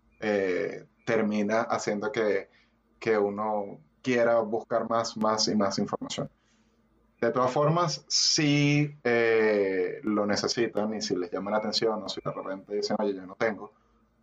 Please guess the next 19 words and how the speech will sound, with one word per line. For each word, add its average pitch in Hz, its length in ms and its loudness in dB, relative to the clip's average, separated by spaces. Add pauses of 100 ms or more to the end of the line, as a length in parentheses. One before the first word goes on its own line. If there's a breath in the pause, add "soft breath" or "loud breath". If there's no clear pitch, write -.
eh, 107 240 0
un 101 220 -2
plan 117 240 0
de 113 100 2
trading, 113 240 0
un 107 100 -2
plan 110 160 2
de 110 60 2
inversión, 110 540 0
una, 110 440 2
una 107 220 -4
manera 107 240 0
de 110 60 2
llevar 101 160 2
un 107 100 -4
track 117 180 -2
record", 117 360 0 (120)
de 95 120 -10
nuevo 90 260 -8